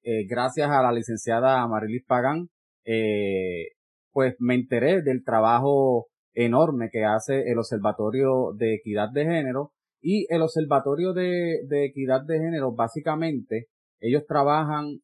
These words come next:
eh, es un proyecto que busca y monitorea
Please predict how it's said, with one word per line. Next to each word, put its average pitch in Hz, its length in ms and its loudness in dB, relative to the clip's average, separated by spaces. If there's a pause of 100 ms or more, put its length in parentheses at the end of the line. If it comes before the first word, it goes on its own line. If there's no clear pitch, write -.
(100)
eh, 107 680 0 (720)
es 127 100 2
un 160 140 2
proyecto 170 500 2
que 131 140 2
busca 143 640 2
y 139 160 0
monitorea 123 720 2